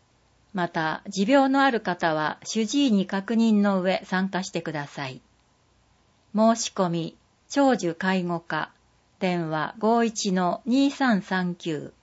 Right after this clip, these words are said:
百歳以上の方へ、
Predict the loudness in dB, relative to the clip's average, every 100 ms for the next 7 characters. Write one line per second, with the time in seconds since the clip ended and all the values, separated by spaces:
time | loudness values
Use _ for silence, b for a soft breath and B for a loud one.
0 | _ _ _ _ _ _ _ _ _ _
1 | _ _ _ 0 0 0 0 2 4 2
2 | 4 4 4 2 -4 -6 -4 -4 -2 -4
3 | -8